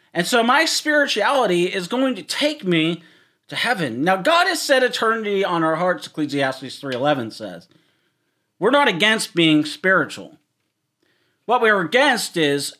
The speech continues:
is if your spirituality is not rooted and grounded in the Bible and in the person and the work of Christ who alone can save and satisfy you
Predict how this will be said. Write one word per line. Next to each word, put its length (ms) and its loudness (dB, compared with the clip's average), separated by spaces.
is 160 -4
if 160 -6
your 180 4
spirituality 920 2
is 260 -4
not 280 0
rooted 440 2
and 220 -2
grounded 680 0
in 400 0
the 80 2
Bible 880 0
and 160 2
in 240 4
the 80 0
person 540 2
and 140 4
the 100 2
work 360 2
of 140 -10
Christ 420 0
who 120 -2
alone 280 2
can 160 -8
save 420 2
and 120 -4
satisfy 760 2
you 520 -4